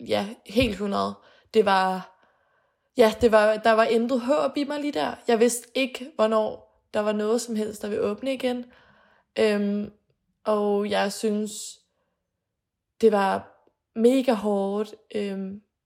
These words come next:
ikke at kunne drømme stort. Øhm, og det, og så synes jeg selvfølgelig også, det var mega hårdt at give afkald på alle de planer, man havde lagt sig. Øhm, og jeg er så misundelig på dem, der nåede det før mig jo.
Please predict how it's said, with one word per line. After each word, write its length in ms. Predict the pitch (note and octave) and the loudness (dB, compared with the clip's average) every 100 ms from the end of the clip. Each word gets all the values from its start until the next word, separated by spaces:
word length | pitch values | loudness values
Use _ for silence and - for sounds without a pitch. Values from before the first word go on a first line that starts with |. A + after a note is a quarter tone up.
| _ - | _ -6
ikke 180 | A#3 | -2
at 60 | A3 | -2
kunne 160 | A3+ G3+ | -4 -4
drømme 280 | G#3 G3 | -2 0
stort. 500 | G3 - A#3+ - B3 - _ _ | -2 2 2 0 -8 -16 _ _
Øhm, 360 | G#3+ G#3+ A3+ A3+ _ _ _ _ _ - | -8 -8 -12 -18 _ _ _ _ _ -12
og 80 | - - _ _ - | -12 -14 _ _ -2
det, 220 | A#3+ G3 - | -2 -2 -6
og 60 | |
så 100 | G3 | -6
synes 260 | G3 G3 F#3+ | -8 -8 -6
jeg 80 | G3+ | -6
selvfølgelig 280 | - G#3 G3 | 0 2 2
også, 180 | F#3+ | 0
det 40 | G#3 | 0
var 80 | F#3+ | -2
mega 380 | F#3+ G3 G#3 | -2 -4 -2
hårdt 240 | G#3+ G3+ G#3 | -2 -2 -4
at 60 | |
give 160 | G#3 A3+ | -4 0
afkald 580 | F#3+ F#3+ G#3 - A#3 A3+ | 2 2 -2 -6 -6 -4
på 60 | G3+ | -6
alle 140 | G3 | -6
de 100 | A3 | -8
planer, 460 | G#3+ - A#3 A#3+ B3 | -12 -6 -6 -4 -8
man 200 | G#3 F#3+ | -8 -6
havde 140 | G3 | -6
lagt 260 | F#3+ A#3 - | -6 -8 -12
sig. 200 | - G#3 _ _ _ _ _ _ _ _ - | -14 -14 _ _ _ _ _ _ _ _ -12
Øhm, 420 | G#3+ G3 F3+ F3+ F#3+ _ _ _ _ _ _ _ _ | -8 -6 -8 -14 -18 _ _ _ _ _ _ _ _
og 80 | - | -4
jeg 80 | G3 | -2
er 40 | |
så 140 | F#3+ A3 | -2 -2
misundelig 580 | A3 G#3+ C#4 C4+ A#3+ A#3+ | -4 -2 -2 -2 -4 -6
på 60 | |
dem, 200 | G#3+ G3+ | -6 -6
der 100 | G3 | -6
nåede 200 | G3+ G3+ | -6 -6
det 100 | G3+ | -8
før 280 | - B3 - | -6 -6 -4
mig 280 | G#3+ F#3+ | -8 -8
jo. 100 | G3+ | -8